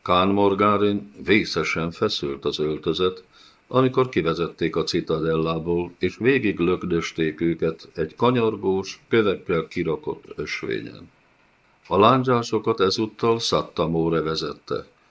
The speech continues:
Mindvégig a két foglyon tartva szemét. Fenemód izzadt ő is. Mocskos fejkendője alól kövér verejtékcseppek peregtek barna arcára,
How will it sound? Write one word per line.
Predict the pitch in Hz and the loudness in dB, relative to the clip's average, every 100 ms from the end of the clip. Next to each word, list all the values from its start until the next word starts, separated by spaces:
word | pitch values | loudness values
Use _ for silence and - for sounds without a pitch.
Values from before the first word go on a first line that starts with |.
| _ _ _ | _ _ _
Mindvégig | 120 98 90 95 104 107 | 0 2 4 4 4 2
a | 107 | 2
két | 110 80 | 0 0
foglyon | - 95 85 80 78 | 0 -2 -2 -4 -4
tartva | 87 82 - 80 | -2 -2 -2 -4
szemét. | - 64 57 50 - - _ _ _ _ _ _ _ _ _ _ | -2 -4 -6 -8 -10 -20 _ _ _ _ _ _ _ _ _ _
Fenemód | - 95 104 101 98 92 - | -2 2 4 4 4 2 0
izzadt | 87 85 85 85 - | -4 -4 -4 -4 -4
ő | - 82 78 | -4 -2 -4
is. | 71 - - _ _ _ _ - | -6 -8 -10 _ _ _ _ -2
Mocskos | 117 120 123 113 | 0 2 -2 0
fejkendője | - 107 104 101 101 101 101 101 | 2 2 2 0 0 2 4 4
alól | - 92 98 95 - | 2 2 2 2 0
kövér | 104 107 101 101 | 0 2 4 2
verejtékcseppek | 80 87 90 85 - 85 82 - 78 - 82 - - | 2 0 2 0 -2 -4 -2 -4 -6 -4 -6 -6 -4
peregtek | 87 82 - - 76 71 | -2 -2 -4 -6 -6 -2
barna | 80 82 80 73 | -2 -2 -4 -6
arcára, | 80 80 - 82 82 82 | -6 -2 0 0 0 -4